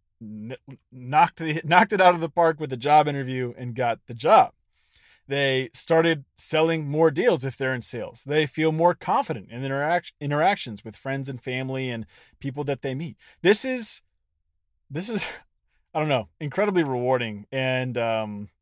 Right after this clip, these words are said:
I mean, it's obviously what we set out to do, but it's just really cool to hear that actually happening. So why bring this up? When you provide ratings or reviews to the show, it helps all those podcast algorithms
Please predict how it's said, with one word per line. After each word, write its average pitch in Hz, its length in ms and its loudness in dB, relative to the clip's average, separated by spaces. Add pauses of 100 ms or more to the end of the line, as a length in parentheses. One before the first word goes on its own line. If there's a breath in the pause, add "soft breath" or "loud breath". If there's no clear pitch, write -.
(120)
I 143 60 -2
mean, 151 100 0
it's 143 140 -4
obviously 170 320 0
what 143 100 -2
we 131 80 -6
set 131 220 -2
out 120 120 -4
to 117 80 -14
do, 120 220 -4
but 107 120 -12
it's 113 100 -8
just - 180 -8
really 113 460 -6
cool 120 240 -10
to 104 80 -12
hear 107 460 -8 (560 soft breath)
that 123 180 2
actually 113 300 -2
happening. 104 460 -6
So 165 320 8 (520)
why 139 220 6
bring 135 160 -6
this 123 160 -6
up? 139 180 0
When 135 220 -6
you 196 200 -8
provide 127 400 0
ratings 131 360 -2
or 110 40 -10
reviews 113 480 -8
to - 140 -12
the 104 80 -12
show, 143 720 -6 (540)
it 139 180 -4
helps 131 340 -2
all 120 160 0
those 110 200 -8
podcast 107 680 -6
algorithms 147 840 -4